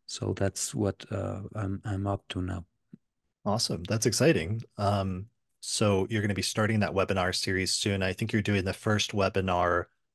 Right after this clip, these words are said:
Speaker 2: Um, it's gonna be a private Zoom webinar starting on February twenty-fourth. Is that right?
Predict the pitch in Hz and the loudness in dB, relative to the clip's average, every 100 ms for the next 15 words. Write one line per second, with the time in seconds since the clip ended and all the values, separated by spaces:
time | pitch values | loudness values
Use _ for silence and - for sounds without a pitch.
0 | - 95 92 90 95 - 104 95 95 - | -4 0 2 0 -4 -2 0 2 0 -2
1 | - 101 98 98 95 120 127 87 90 92 | -2 0 0 -2 2 2 4 2 0 0
2 | 90 87 - 95 95 87 - 107 92 90 | -2 -2 0 0 0 -4 -2 -2 0 0
3 | - - 92 - - 104 156 156 - 95 | -2 -4 -4 -6 -4 0 0 -2 -6 -2
4 | 95 90 117 | 0 0 -2